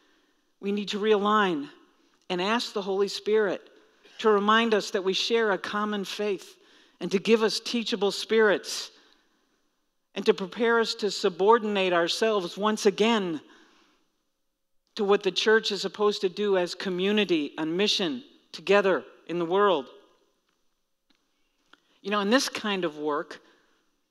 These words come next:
this self-work, the Holy Spirit isn't always so spectacular. And we love spectacular. But sometimes the Holy Spirit works in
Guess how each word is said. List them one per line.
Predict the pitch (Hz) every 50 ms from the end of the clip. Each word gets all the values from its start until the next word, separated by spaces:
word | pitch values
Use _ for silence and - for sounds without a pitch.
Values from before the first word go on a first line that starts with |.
| _ _ _ _ _ _
this | - 202 180 - - - -
self-work, | - - 196 185 196 190 - - 160 151 139 147 165 - - - - _ _ _ _ _ _ _ _ _ _ _ _ _ _ -
the | 180
Holy | 175 208 214 214 202
Spirit | 196 - - - 214 220 214 196 180
isn't | 202 202 208 220 202 - -
always | 180 190 202 214 202 190 180 -
so | - - - 208 214 220 226 226 226
spectacular. | 214 - - - - - 233 214 208 - - - - - - 233 233 247 233 - - 202 190 170 160 147 139 127 120 - - - _ - - - _ _ _ _ _ _ _ _
And | - 277 302
we | 294 320 302
love | 277 262 285 294 294 277 233 196 196
spectacular. | - - - 214 202 - - 240 247 254 262 - - 220 190 175 156 135 123 - _ _ _ _ _ _ _ _ _ - - - -
But | - 220 220
sometimes | - - - 254 254 262 247 - 240 226 220 208 190 165
the | 185 185
Holy | 196 196 196 196 190
Spirit | 190 - - - 208 208 202 190 175 -
works | 175 190 190 180 175 - - - 180
in | 160 151 147